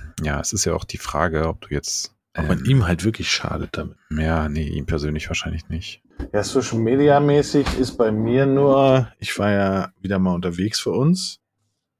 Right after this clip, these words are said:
Speaker 2: Ähm, ich war
Speaker 1: Hast
Speaker 2: auf dem
Speaker 1: Akquise gemacht, ne?
Speaker 2: Ja, krass, Akquise hab ich gemacht. Ähm, nee, ich hab, ähm, ich war beim Webvideopreis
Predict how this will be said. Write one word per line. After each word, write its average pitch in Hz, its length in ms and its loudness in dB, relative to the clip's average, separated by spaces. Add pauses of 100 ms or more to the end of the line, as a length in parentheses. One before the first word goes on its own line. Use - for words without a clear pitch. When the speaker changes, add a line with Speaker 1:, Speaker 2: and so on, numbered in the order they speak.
Speaker 2:
Ähm, 107 760 2 (160)
ich - 140 -10
war 92 80 0
Speaker 1:
Hast 92 80 6
Speaker 2:
auf 90 80 2
dem 92 80 0
Speaker 1:
Akquise 98 260 4
gemacht, 78 360 -4
ne? 107 120 -6 (140)
Speaker 2:
Ja, 82 380 0
krass, - 320 0
Akquise 110 520 4
hab 110 80 4
ich 107 140 -2
gemacht. 117 440 0 (120)
Ähm, 92 540 2 (440)
nee, 131 180 0
ich 123 140 -2
hab, 131 200 0 (300)
ähm, 113 640 -2 (580)
ich - 120 -18
war 110 100 4
beim 110 500 2
Webvideopreis 113 1120 4